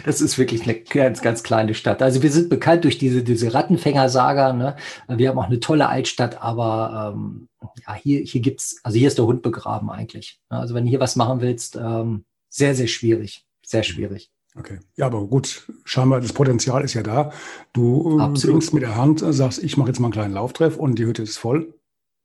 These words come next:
Speaker 2: Hast du dann noch gepackt, deine Laufschule dann aufzuziehen? Was waren denn so die, die Kurse, die bei dir am besten liefen?
Speaker 1: Definitiv die Anfängerkurse.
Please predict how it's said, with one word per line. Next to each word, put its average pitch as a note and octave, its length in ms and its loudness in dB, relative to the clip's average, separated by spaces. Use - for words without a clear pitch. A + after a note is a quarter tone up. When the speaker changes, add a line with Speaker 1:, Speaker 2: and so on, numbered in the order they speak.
Speaker 2:
Hast - 220 -8
du - 20 0
dann C#3 100 4
noch C3 60 -2
gepackt, - 300 -4
deine A2+ 160 2
Laufschule A2+ 460 0
dann G2 160 -4
aufzuziehen? D#3 640 2
Was A2 240 0
waren C3 120 6
denn D3+ 80 6
so C3+ 100 6
die, C3+ 180 4
die C3 140 4
Kurse, D3 520 6
die B2+ 300 2
bei A#2 80 2
dir B2+ 140 4
am G#2+ 80 4
besten G#2+ 260 0
liefen? E2+ 480 -4
Speaker 1:
Definitiv E3+ 560 4
die - 120 0
Anfängerkurse. A2+ 840 -2